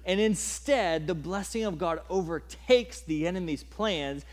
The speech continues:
and all of a sudden, he is tremendously blessed with much, much, much more because of the blessing of God. In his moment of deep trial, he had tremendous blessing from God.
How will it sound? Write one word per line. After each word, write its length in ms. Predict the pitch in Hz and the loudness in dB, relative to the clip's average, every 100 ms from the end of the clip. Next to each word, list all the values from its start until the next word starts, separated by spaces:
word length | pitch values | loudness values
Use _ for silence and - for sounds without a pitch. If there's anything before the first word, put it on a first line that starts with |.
| - | -8
and 100 | 165 | -2
all 180 | 170 233 | 0 2
of 60 | 233 | 0
a 60 | |
sudden, 640 | 196 - 247 233 165 147 151 - - | -4 0 2 4 2 -2 -6 -12 -6
he 140 | 226 | 2
is 120 | 196 - | 2 2
tremendously 960 | - 190 185 185 240 254 240 - 240 | -2 0 0 -2 -2 -2 -4 -2 -2
blessed 680 | 160 165 208 226 165 151 - | -2 0 2 4 2 0 -2
with 220 | 175 160 | -2 0
much, 480 | 175 220 269 - 208 | -4 -2 -2 -4 -4
much, 320 | 214 220 - | 0 0 -2
much 320 | 202 202 - | -4 -4 -4
more 680 | 175 208 302 175 127 131 160 - - - - | -4 2 4 4 0 -4 -10 -18 -20 -14 -10
because 380 | 143 208 185 | -6 -4 -4
of 80 | 151 | -4
the 60 | 135 | -8
blessing 440 | 127 131 - 127 | -6 -6 -8 -12
of 100 | 110 | -10
God. 280 | 120 104 92 - - - | -8 -10 -12 -18 -16 -2
In 200 | 208 233 | 0 2
his 320 | 214 247 208 | 2 0 0
moment 480 | 196 214 233 254 - | 0 2 4 2 -2
of 280 | 175 156 135 | -2 -2 -2
deep 340 | 185 214 - | -2 -2 -6
trial, 640 | - 214 196 139 123 131 147 - | -6 0 2 2 0 -2 -6 -8
he 100 | 190 170 | -4 -2
had 140 | 156 | -4
tremendous 560 | - 143 143 143 139 135 | -6 -8 -6 -4 -6 -6
blessing 540 | 127 143 135 135 123 | -4 -4 -4 -10 -10
from 220 | - 117 | -10 -10
God. 260 | 113 98 | -8 -8